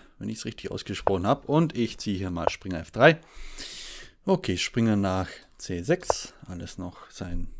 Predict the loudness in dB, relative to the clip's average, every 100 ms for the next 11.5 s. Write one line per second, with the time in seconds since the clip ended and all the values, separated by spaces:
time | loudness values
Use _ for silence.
0 | -8 -4 -2 -2 0 2 2 2 -8 -20
1 | -20 _ -2 -2 _ -20 -18 -18 -12 -6
2 | -4 -4 -4 -8 -10 -18 _ _ _ _
3 | -20 -20 -20 -20 -4 -4 -2 0 0 0
4 | 2 2 4 2 2 0 _ _ _ -12
5 | -12 -8 -4 -4 -4 -4 2 4 2 0
6 | -10 -18 -6 0 0 -2 _ -20 -18 -18
7 | -18 -14 -6 -4 -4 -6 -6 0 2 4
8 | 4 2 2 0 -2 -2 -2 0 0 0
9 | 2 2 2 2 2 2 0 0 2 2
10 | 2 -4 -10 -8 -6 -8 -10 -20 _ _
11 | -8 -6 -6 -10 -14